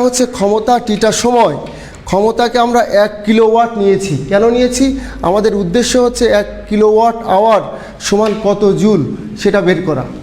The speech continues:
এখন এই এক কিলোওয়াট ক্ষমতা নিয়েছি আর সময়টা নিয়েছি এক ঘন্টা, তাহলে এই দুটো গুণ করলে কি হয়? একের সাথে এক গুণ,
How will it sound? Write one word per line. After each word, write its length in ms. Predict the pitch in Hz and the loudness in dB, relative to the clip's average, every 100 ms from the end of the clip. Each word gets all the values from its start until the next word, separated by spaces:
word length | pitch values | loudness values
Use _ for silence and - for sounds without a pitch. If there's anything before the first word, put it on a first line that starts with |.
| - - - - - 302 - 214 | -18 -20 -20 -20 -18 -6 -2 0
এখন 220 | 247 262 262 262 262 - - - - - 196 | 2 2 0 -6 -12 -14 -16 -20 -20 -4 0
এই 100 | 214 208 - - - - 202 233 | 2 0 -8 -14 -14 0 4 4
এক 100 | 240 - - - - - - | 2 -8 -12 -12 -16 -10 0
কিলোওয়াট 540 | 226 240 233 233 202 - - - - - | 4 4 4 2 0 -2 -12 -16 -14 -4
ক্ষমতা 360 | 208 226 226 220 | -2 0 0 0
নিয়েছি 300 | 226 240 254 254 - 185 | 0 0 0 0 0 0
আর 80 | 190 - | 0 -2
সময়টা 320 | 220 226 226 226 | 0 0 0 2
নিয়েছি 260 | 233 226 220 | 2 2 0
এক 60 | 196 160 | 0 0
ঘন্টা, 260 | 175 151 131 - - - - - - | -2 -2 -6 -10 -16 -18 -16 -16 -4
তাহলে 180 | 185 185 196 | -2 0 2
এই 80 | 220 196 | 0 2
দুটো 160 | 233 185 165 | 0 0 0
গুণ 120 | 220 214 | 0 2
করলে 200 | 226 220 214 | 2 0 0
কি 80 | 214 214 | 2 4
হয়? 180 | 240 269 262 - - 175 | 4 2 -2 -12 -4 0
একের 180 | 185 202 | 2 0
সাথে 200 | 220 214 226 - 185 | 0 2 2 2 0
এক 60 | 175 | 0
গুণ, 120 | 202 | 0